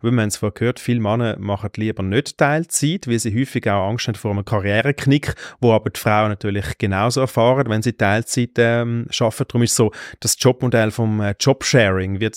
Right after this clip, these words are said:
immer populärer, also dass man eine Führungsposition hat, aber die sich eben mit einer anderen Person kann teilen. Also man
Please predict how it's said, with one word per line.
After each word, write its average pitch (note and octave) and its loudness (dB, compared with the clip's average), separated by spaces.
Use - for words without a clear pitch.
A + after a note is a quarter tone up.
immer A#2 0
populärer, A#2 0
also A2 -2
dass G2+ 0
man G#2+ 0
eine - -10
Führungsposition A#2+ 2
hat, C#3 0
aber - -2
die B2 2
sich A2 -2
eben A2 0
mit G#2+ 0
einer G#2 0
anderen G#2 -2
Person G2+ 0
kann F#2+ -4
teilen. G#2+ 0
Also B2 0
man G#2+ 0